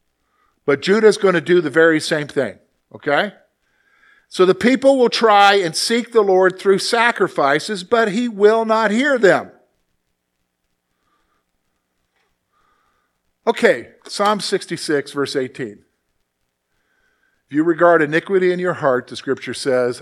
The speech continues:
"I will not hear you." This seems to be, like, the missing thing with people. "Why isn't God listening to me? Why isn't God here? Why doesn't he hear my prayer?"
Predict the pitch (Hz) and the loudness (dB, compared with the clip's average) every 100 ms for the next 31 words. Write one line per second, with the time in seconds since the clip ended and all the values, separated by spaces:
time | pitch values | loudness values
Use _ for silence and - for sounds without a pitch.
0 | - 107 113 120 117 107 110 110 107 107 | -14 -8 -6 -4 -6 -10 -10 -8 -8 -12
1 | 107 135 170 92 _ _ _ _ _ _ | -12 -16 -16 -18 _ _ _ _ _ _
2 | _ _ _ _ _ _ _ _ _ _ | _ _ _ _ _ _ _ _ _ _
3 | 170 190 247 240 180 160 185 170 151 - | -6 -2 -2 -4 -6 -4 0 2 0 -2
4 | 139 160 160 160 135 196 220 190 - 127 | -6 -6 -6 -8 -4 -4 -4 -8 -8 -10
5 | 120 165 233 269 254 247 247 247 220 214 | -8 -8 -2 -2 -2 -2 -2 0 -2 -2
6 | 202 165 156 131 143 202 220 226 233 220 | -8 -6 -4 -4 -4 -4 -6 -4 -2 0
7 | 190 - - - - 247 262 262 226 247 | -2 -8 -16 -12 0 2 2 2 0 0
8 | 226 202 - 202 127 | 0 -2 0 2 0